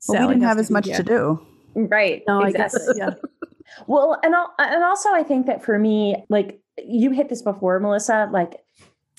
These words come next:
Speaker 3: you know, you both are helping me with my marketing and keeping it organized. And so since coming on to work with you, it's, it's like, I don't have to come up with the boards. I don't have to figure out what to put in there and organize it. I'm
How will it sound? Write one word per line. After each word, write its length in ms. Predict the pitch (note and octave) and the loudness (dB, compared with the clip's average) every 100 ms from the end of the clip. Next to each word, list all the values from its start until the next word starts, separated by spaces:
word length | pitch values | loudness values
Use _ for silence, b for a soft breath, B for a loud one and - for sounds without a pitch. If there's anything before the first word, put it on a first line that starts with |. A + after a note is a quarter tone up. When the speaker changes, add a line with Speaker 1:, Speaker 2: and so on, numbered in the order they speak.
| - | -2
Speaker 3:
you 140 | A3+ | 0
know, 80 | A3 | 2
you 260 | G#3 B3+ | 2 2
both 260 | C#4 A#3+ A#3+ | 2 0 0
are 100 | G#3 | 0
helping 360 | G3+ G#3 G#3+ F#3 | 0 -2 0 0
me 80 | E3+ | 0
with 200 | E3 E3+ | -4 -2
my 180 | D#3+ | 0
marketing 560 | D#3+ D#3 D#3 C#3 F#2+ F#2 | 0 0 -2 -4 -4 -4
and 140 | - D3+ | -4 -2
keeping 260 | F3+ E3 | -4 -2
it 80 | D#3+ | -2
organized. 640 | - D#3 D#3 G2 - - - | -2 -2 -2 -4 -6 -8 -6
And 220 | F#3 E3+ | -4 -4
so 480 | - E3+ E3 E3 D#3 | -2 -2 0 -2 -4
since 680 | - - - G#3 G3+ - - _ _ | -6 -6 -2 -2 -2 -6 -16 _ _
coming 320 | - G3 F#3+ | -2 0 0
on 300 | F3+ F3+ F3 | 0 0 0
to 120 | F3+ | -2
work 240 | F3 E3+ E3+ | -4 -4 -4
with 200 | D#3+ A#3 | -6 -2
you, 360 | C#4+ A3 D3+ D#3 | 0 0 0 -2
it's, 380 | F3+ F3 - - b b | -4 -4 -10 -12 b b
it's 220 | F#3 F#3+ | -6 -2
like, 160 | G3+ F#3 - | -2 -2 -2
I 120 | A3+ | 0
don't 180 | C4 - | 0 -2
have 280 | - G#3+ - | -4 -4 -4
to 60 | |
come 220 | G3 F#3+ F3 | -4 0 0
up 200 | E3+ D#3 | -2 -4
with 180 | D#3+ D#3 | -4 -4
the 180 | D#3 D3+ | -6 -6
boards. 680 | C3+ F3 E3+ B2+ A#2 D3+ - | -2 0 0 0 -2 -6 -4
I 100 | E3 | -2
don't 120 | F3+ | 0
have 120 | F#3 F3+ | -2 -4
to 80 | |
figure 420 | E3 - F#3+ E3+ D#3+ | -8 -6 -6 -2 -2
out 260 | D3 - | -2 -2
what 220 | D3+ - - | -4 -6 -10
to 80 | |
put 320 | D3 - D#3 - | -10 -4 -2 -2
in 260 | D3+ D#3+ | -2 -2
there 200 | C#3+ B2+ | 0 -2
and 80 | C#3 | -2
organize 560 | D#3 D#3+ D#3+ C3+ C3 D3 | -2 -4 -4 -4 -4 -4
it. 200 | B2 - b b b _ | -4 -6 b b b _
I'm 260 | G3 F#3+ | -2 -2